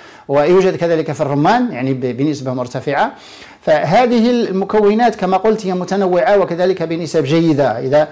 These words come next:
اجتمعت الكروتين مع اللوتين مع الزيكزانثين مع الزيزانتين، هذه الزيزانتين هي يعني مكون قوي جدًا، يعني معروف جدًا، دا-، هو يعمل داخل الجسم يعني،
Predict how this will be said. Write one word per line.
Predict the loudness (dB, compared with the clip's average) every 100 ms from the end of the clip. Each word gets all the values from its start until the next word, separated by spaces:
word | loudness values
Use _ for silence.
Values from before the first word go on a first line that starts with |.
| -8 -16 -10
اجتمعت | -4 -2 0 -2 -2
الكروتين | -6 -6 -2 -2 0 -2
مع | -2
اللوتين | -2 -2 0 2 4 2 -2
مع | -6
الزيكزانثين | -6 -6 -4 -2 -2 -2 -2 -2 -4 -10 -20 -20 _ -20 -10
مع | -4 -2 0 0 2
الزيزانتين، | 0 0 0 -2 -4 -6 -4 0 0 0 0 0
هذه | 0 0
الزيزانتين | -4 -4 -4 -2 -2
هي | 0 2
يعني | 2 2 -2 -2 0
مكون | 0 -2 0 0 0
قوي | 0 0 0
جدًا، | -2 -2 -4 -4 -8
يعني | -10 -10 -12 -14 -14 -12
معروف | -8 -4 0 0 -2
جدًا، | -4 -2 0
دا-، | 2 0
هو | 2 2
يعمل | 2 2 0 0 0
داخل | 0 0 -4
الجسم | -4 -4 -4 -4
يعني، | -2 -2